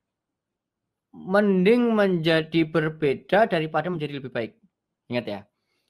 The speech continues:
mending jadi berbeda daripada jadi lebih baik. Itu saya ngambil dari kata-kata Jack Trout tuh.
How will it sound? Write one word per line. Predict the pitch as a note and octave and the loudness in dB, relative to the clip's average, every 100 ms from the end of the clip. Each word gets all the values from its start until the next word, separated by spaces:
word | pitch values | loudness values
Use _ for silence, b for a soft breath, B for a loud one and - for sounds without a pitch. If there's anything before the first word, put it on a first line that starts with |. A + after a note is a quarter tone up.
| _ _ - F3+ | _ _ -6 -2
mending | F#3+ D#3+ D3 A3 A3+ | 0 0 2 0 -2
jadi | - D#3+ D#3 | -2 -2 -2
berbeda | D#3 D3+ C#3 A#2 G#2 B2 D3 F3+ - _ _ _ _ _ - | -6 -6 -8 -10 -6 -2 -2 -4 -12 _ _ _ _ _ -4
daripada | D#3 E3+ E3 F3 | -4 -2 -4 -4
jadi | E3 | -4
lebih | C#3+ C3 B2+ | -6 -8 -8
baik. | A#2 G#2+ _ _ _ _ _ _ _ _ _ | -8 -10 _ _ _ _ _ _ _ _ _
Itu | C3+ D#3+ | -6 -2
saya | E3 D#3+ D3 - | 0 0 -2 -6
ngambil | C3 C#3+ C#3 E3+ D#3 | -12 -6 -2 -2 -2
dari | C#3+ | 0
kata-kata | C3+ B2+ C3+ | 0 0 -2
Jack | C3 B2+ C3+ | -4 -6 -4
Trout | C3+ | -4
tuh. | A#2+ | -6